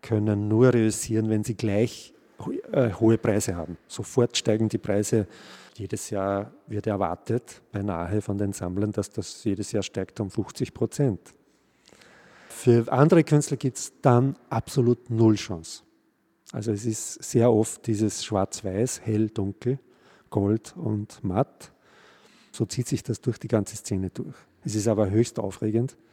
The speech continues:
Auch der Wechsel, noch in den späten neunziger Jahren waren die Künstler, aber die ganze Kunstszene eigentlich eine Bettlerszene. Sie waren Bettler, nicht mal am Rand der Gesellschaft. Sie waren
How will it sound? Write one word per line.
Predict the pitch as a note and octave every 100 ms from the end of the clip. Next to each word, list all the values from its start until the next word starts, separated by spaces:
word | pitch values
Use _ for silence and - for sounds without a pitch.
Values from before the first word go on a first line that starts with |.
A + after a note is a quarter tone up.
| _ _ _ _ _ - _
Auch | A#2 A2+
der | - A#2+
Wechsel, | G#2+ B2+ - F#2+ F2
noch | G2 G2+ -
in | G#2+
den | G#2 G2+
späten | - G#2+ - A2+
neunziger | G2 A2 - A2
Jahren | G#2 G2+ G2+
waren | G2 G2 G2+
die | -
Künstler, | A2+ G#2+ - -
aber | G2+
die | G2+
ganze | G2+ G2+ A#2
Kunstszene | - A2+ - - G#2 G#2 G#2 -
eigentlich | G2 G2 -
eine | G2+ G2
Bettlerszene. | G#2+ - G#2+ F#2 - G2 E2+ E2+ -
Sie | - - G#2
waren | F#2+ F#2+
Bettler, | A2+ G#2 - A2+ - - - - _ _ _ _ _ _ _ _ _ _
nicht | A2+ - A2
mal | G2
am | F#2+
Rand | G2 F2 G2
der | G2+
Gesellschaft. | G2 - F2+ F#2+ - E2+ -
Sie | - F#2
waren | F#2 F2 F2+ F2